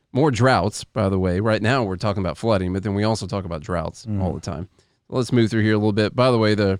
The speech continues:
Speaker 1: precipitation. He said, "More droughts likely," expert tells senator. And, uh, let me zoom in. This was a funny one, actually. He basically said that we might have just had the wettest year, that it's just gonna get drier from here on out.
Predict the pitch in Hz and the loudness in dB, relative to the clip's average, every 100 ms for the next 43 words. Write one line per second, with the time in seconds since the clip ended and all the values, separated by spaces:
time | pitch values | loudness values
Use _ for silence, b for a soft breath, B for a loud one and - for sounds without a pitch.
0 | - 113 120 123 107 127 110 117 104 92 | -2 -4 0 -2 0 2 2 4 2 0
1 | _ _ _ b b b b - 165 - | _ _ _ b b b b 4 4 4
2 | 165 165 131 143 175 190 180 113 135 147 | 4 6 6 6 6 6 4 4 4 6
3 | 147 - - 117 123 131 - 104 98 113 | 4 -2 -6 0 2 2 2 0 0 -2
4 | - 123 123 - 127 - 131 120 117 - | 0 -2 -2 0 0 2 2 2 2 0
5 | 123 107 101 98 - _ _ _ _ _ | 2 2 2 0 -2 _ _ _ _ _
6 | - 123 127 120 120 113 104 - - _ | -2 2 4 4 4 4 0 -6 -16 _
7 | 123 135 117 127 120 117 127 117 107 - | 0 0 2 4 4 2 0 0 -2 0
8 | 113 107 104 101 101 _ _ _ _ _ | 2 2 2 0 -2 _ _ _ _ _
9 | - 113 101 120 110 104 b b b 160 | -6 -4 -4 -2 -2 -2 b b b 2
10 | 160 185 180 151 156 131 143 143 127 98 | 4 4 2 2 2 2 4 2 2 2
11 | 123 120 127 127 123 110 - 120 127 - | 2 4 4 4 2 -2 -6 0 0 2
12 | 123 113 110 107 113 107 117 104 104 98 | 2 2 2 2 2 2 0 2 2 0
13 | 92 127 113 113 104 95 90 101 98 98 | 0 0 0 0 0 0 2 2 4 0
14 | 107 95 101 95 90 90 82 | 0 -2 0 0 0 -2 -6